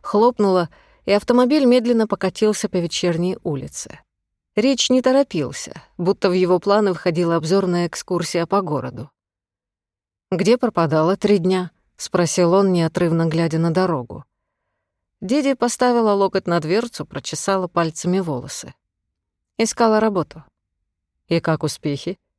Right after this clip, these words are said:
Под лобовым стеклом валялась упаковка мятных леденцов.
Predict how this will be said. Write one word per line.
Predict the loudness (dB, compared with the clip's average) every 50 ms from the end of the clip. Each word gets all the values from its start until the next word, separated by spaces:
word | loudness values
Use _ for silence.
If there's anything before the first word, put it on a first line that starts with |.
| _ _ _ _ _ _ _ _ _ _ _ _ _ _ _ _ _ _ _ _
Под | -4 -2 0
лобовым | 2 2 2 4 4 4 4 2 2 2
стеклом | 0 -4 -4 0 2 2 2 2 2
валялась | 2 2 2 2 2 0 0 -2 -2
упаковка | -2 -2 -2 0 -2 -2 -2 -2 -2
мятных | -2 -2 -2 -4 -4 -6 -6 -6
леденцов. | -6 -4 0 0 0 0 -2 -6 -10 -12 -14 -18 -20 _